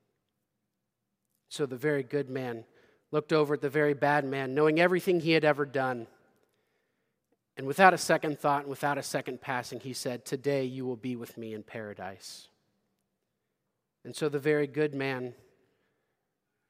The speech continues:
freely justified the very bad man. You see, one of them was born to be the right mercy,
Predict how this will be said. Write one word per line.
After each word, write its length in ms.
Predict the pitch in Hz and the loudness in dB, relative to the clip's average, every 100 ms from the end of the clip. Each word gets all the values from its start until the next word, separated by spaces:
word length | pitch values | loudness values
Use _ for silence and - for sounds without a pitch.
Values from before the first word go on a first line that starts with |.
| _ | _
freely 360 | - 180 147 139 | -2 0 0 -4
justified 720 | - 131 - 135 131 113 110 | -4 -6 -6 -10 -6 -6 -6
the 60 | 113 | -10
very 280 | 120 110 | -10 -10
bad 320 | 104 101 104 101 | -8 -8 -10 -12
man. 320 | 101 98 98 _ _ _ _ _ _ _ _ _ _ _ _ _ _ _ - | -16 -16 -20 _ _ _ _ _ _ _ _ _ _ _ _ _ _ _ -14
You 60 | 131 | -6
see, 240 | 156 139 - - - | -4 -4 -8 -20 -4
one 340 | 147 180 180 | 4 6 6
of 200 | 160 143 | 2 -2
them 360 | 135 131 123 123 _ _ _ _ _ _ | 0 0 -2 -8 _ _ _ _ _ _
was 160 | 147 143 | -8 -6
born 260 | 135 156 156 | 0 0 0
to 80 | 143 | -2
be 140 | 143 | 0
the 140 | 139 | 0
right 260 | 123 127 120 | -2 -4 -4
mercy, 500 | 120 120 - 110 | -10 -10 -10 -12